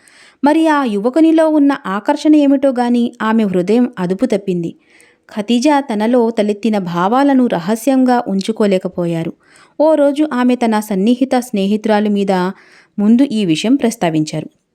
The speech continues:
వారిలో నఫీసా అనే మహిళ ఆమె కోరికను తీసుకుని ఇలా అన్నారు, "ఖదీజా,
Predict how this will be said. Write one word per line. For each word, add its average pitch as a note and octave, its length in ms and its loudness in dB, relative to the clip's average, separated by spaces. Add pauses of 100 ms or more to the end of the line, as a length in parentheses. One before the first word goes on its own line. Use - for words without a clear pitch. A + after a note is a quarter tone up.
(380)
వారిలో A#3+ 580 2 (260)
నఫీసా C4+ 500 0
అనే C#4 240 0
మహిళ A3 580 0
ఆమె G#3 240 0
కోరికను G#3 500 0
తీసుకుని F#3+ 640 -2 (540)
ఇలా F#3 220 0
అన్నారు, E3 380 0 (1080)
"ఖదీజా, A3+ 500 0